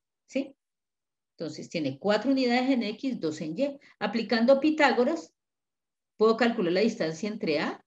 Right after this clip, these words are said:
y A prima. Entonces, la distancia entre A y A prima, ¿qué es? Recuerden que para aplicar el teorema de Pitágoras, tiene que aplicarlo a triángulos rectángulos.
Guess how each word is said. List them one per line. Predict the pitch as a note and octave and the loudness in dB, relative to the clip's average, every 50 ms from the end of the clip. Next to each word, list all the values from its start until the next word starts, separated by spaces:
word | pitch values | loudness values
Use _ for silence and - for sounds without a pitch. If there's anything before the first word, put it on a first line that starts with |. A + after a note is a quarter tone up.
| _ _ | _ _
y | - - D#3+ | -6 -4 -2
A | D#3 D#3 | -2 -2
prima. | - A#3 D#4 D4+ A#3+ - - _ _ _ _ _ _ _ _ _ _ _ - | 0 0 0 0 0 -2 -6 _ _ _ _ _ _ _ _ _ _ _ -6
Entonces, | G#3+ G#3 G3 G3+ B3 A#3+ | -4 -2 0 2 2 4
la | A#3+ A#3 | 4 4
distancia | G3 F#3+ - G#3 F#3+ F#3+ F#3+ - B3 A#3+ | 2 2 0 -2 -2 -2 0 0 0 0
entre | A#3+ A#3 - G#3 F3+ | 0 0 0 0 0
A | E3+ | 2
y | F3 F#3+ | 2 0
A | G3+ G3 | -2 -2
prima, | G#3+ G#3+ G#3+ G#3+ G3+ G3+ | -4 -6 -6 -6 -8 -4
¿qué | - G3+ F3+ D#3 A#2+ | -2 0 0 0 -2
es? | A#2+ - - _ - - - - - | -4 -8 -18 _ -20 -20 -20 -6 -2
Recuerden | A3 A3 G#3+ C4 C4 A#3+ D4 D#4 D#4 | -2 0 2 4 2 4 4 2 2
que | D4+ D#4 B3+ - - - _ _ _ _ | 2 2 0 0 -2 -8 _ _ _ _
para | - A3 G3+ G3+ G3 | -2 0 0 0 0
aplicar | G3 - F#3+ F#3+ - A3+ A#3 | -2 -2 -4 -4 0 2 2
el | C4 C4 C4 | 2 4 4
teorema | D4 C4 G#3+ F#3+ F3+ G3 | 4 4 4 2 0 0
de | A3+ A#3+ | 0 0
Pitágoras, | A#3+ B3 A#3+ - A3 G3+ G3+ A3+ B3 B3+ B3 - - - _ _ | -2 -2 -2 -2 -2 0 0 0 0 -2 -4 -6 -12 -20 _ _
tiene | - A3 G3 A3 A3+ A3 - - | -4 -2 -2 -2 -2 -4 -6 -4
que | - A#3+ A3+ - - | -2 0 0 0 -2
aplicarlo | A3 G#3+ G3+ - G3+ G3 - - G#3 G3 G#3+ A#3 B3 C4 C4 - | -4 -4 -4 -6 -8 -8 -4 -2 0 2 2 2 2 0 0 -2
a | G#3+ F#3+ F#3+ | -4 -6 -4
triángulos | - F#3+ G3+ G3 G3+ G3+ G#3 A#3+ A3 A3+ G#3+ G3 | -2 0 2 2 2 0 0 0 0 0 0 0
rectángulos. | F#3 C#3 B2+ - - G#3+ A3 G3+ F3+ D3 B2 - B2+ B2+ | -2 -4 -4 -4 -4 -2 -2 -2 -4 -6 -8 -10 -14 -16